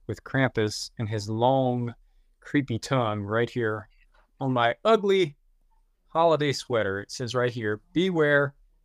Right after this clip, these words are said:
the Krampus," and he will definitely be a big topic on today's podcast.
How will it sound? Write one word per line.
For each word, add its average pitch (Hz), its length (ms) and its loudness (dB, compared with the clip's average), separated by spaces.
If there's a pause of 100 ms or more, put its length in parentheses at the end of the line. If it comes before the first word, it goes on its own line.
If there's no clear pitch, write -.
(120)
the 123 60 -6
Krampus," 110 580 -2
and 110 120 -8
he 131 100 -2
will 127 120 -2
definitely 135 380 0
be 117 380 -2 (380)
a 117 60 -2
big 151 260 4
topic - 600 0 (520)
on 104 140 -8
today's 101 420 -2
podcast. 101 880 -2